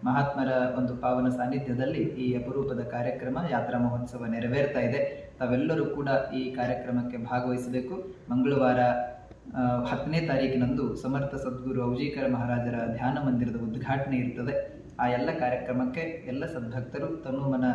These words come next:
ಧನದಿಂದ ಸೇವೆಯನ್ನು ಸಲ್ಲಿಸಿ ಗುರುವಿನ ಕೃಪೆಗೆ ಪಾತ್ರರಾಗಬೇಕಂತ ಈ ಮೂಲಕ ತಮ್ಮಲ್ಲಿ ವಿನಂತಿಸಿಕೊಳ್ತಾ ಇದ್ದೇನೆ.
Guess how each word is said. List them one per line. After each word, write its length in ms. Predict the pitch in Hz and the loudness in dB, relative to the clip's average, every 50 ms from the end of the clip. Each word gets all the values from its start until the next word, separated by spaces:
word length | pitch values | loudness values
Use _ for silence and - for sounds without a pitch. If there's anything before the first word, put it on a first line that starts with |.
| 123 - - - - - - 127 | 0 -2 -8 -12 -16 -12 -8 -4
ಧನದಿಂದ 360 | 123 127 127 131 - - 123 | 0 0 0 2 2 2 2
ಸೇವೆಯನ್ನು 580 | 120 - - 127 131 135 131 127 127 123 - | 2 2 0 -2 -2 0 2 4 4 4 2
ಸಲ್ಲಿಸಿ 540 | - 123 127 123 - - 175 160 - - 127 | 0 -2 0 0 0 -2 -2 -4 -6 -6 -4
ಗುರುವಿನ 400 | 127 135 135 135 131 127 123 - | -4 -2 -2 0 2 2 0 0
ಕೃಪೆಗೆ 360 | 113 117 110 127 127 120 123 | -2 -4 -2 -2 -2 0 0
ಪಾತ್ರರಾಗಬೇಕಂತ 1300 | 113 - - - 123 131 - - - 135 131 123 123 120 123 117 - - 117 117 120 151 - - - 123 | -2 -4 -4 -2 -2 0 0 0 0 0 0 0 0 -2 -4 -6 -6 -6 -6 -6 -6 -4 -6 -6 -4 -2
ಈ 80 | 123 | 0
ಮೂಲಕ 360 | 123 120 123 127 131 - - | 0 0 0 0 -2 -4 -6
ತಮ್ಮಲ್ಲಿ 380 | 117 - - 120 117 117 113 113 | -8 -8 -6 -4 -2 -2 -2 -2
ವಿನಂತಿಸಿಕೊಳ್ತಾ 720 | 110 113 123 131 123 - 120 - - - 123 120 - 123 | -2 0 0 0 0 -2 -4 -8 -8 -10 -10 -8 -6 -4
ಇದ್ದೇನೆ. 280 | 123 117 - 127 127 - | -4 -2 -2 -2 -2 -2